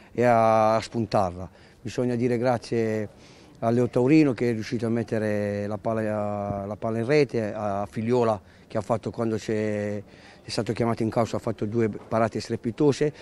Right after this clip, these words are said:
e bisogna dire soprattutto grazie al gruppo, in assoluto il gruppo, perché il gruppo ha dimostrato di, di esserlo, e quando c'è gruppo si possono ottenere tutti i risultati, immagino, anche quelli impossibili.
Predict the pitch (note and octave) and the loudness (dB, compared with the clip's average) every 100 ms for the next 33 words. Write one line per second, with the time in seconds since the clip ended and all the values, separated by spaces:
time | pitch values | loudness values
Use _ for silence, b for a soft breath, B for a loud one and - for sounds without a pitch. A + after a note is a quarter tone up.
0 | B B A#2 A#2 - B2 A#2+ A#2+ A2+ A2+ | B B -2 -2 0 0 2 0 -2 -4
1 | A#2 C#3+ A#2 A2 B2 B2 - A2+ A2+ A2+ | -4 -4 -4 -2 0 0 0 0 0 0
2 | A#2+ - G2 G2+ A#2 A#2 - B2+ C#3 A#2+ | -2 -4 -8 -2 -2 -2 -2 -4 -2 -2
3 | A2 D3 D3 G#2+ A2+ G2+ G#2+ B2+ B2+ A#2+ | -2 -4 -4 -8 -8 -6 -6 -6 -6 -6
4 | A2 G#2+ A2 G#2+ C3+ C3 B2 A2+ A2+ B | -6 -6 -4 -4 -4 -4 -4 -8 -8 B
5 | B B B - A2 D3 D3+ - E3+ D#3+ | B B B -4 4 6 4 2 2 2
6 | D#3+ B B - A#2 D3 D3 C3+ - B2+ | 0 B B -2 0 2 4 4 2 2
7 | D3+ C#3 B2 A#2 G#2+ - G#2+ A#2 G2+ A2 | 2 2 0 -2 -4 -6 -4 -4 -2 -2
8 | G#2+ - A#2 G#2+ G#2 G#2+ G2+ G2 G#2 G#2 | -2 -2 -4 -4 -6 -6 -6 -4 -4 -4
9 | G2 B2 D3+ A2+ A#2 G#2+ G2 F#2+ F#2 D#2+ | -2 -2 -2 -2 -4 -4 -6 -10 -12 -12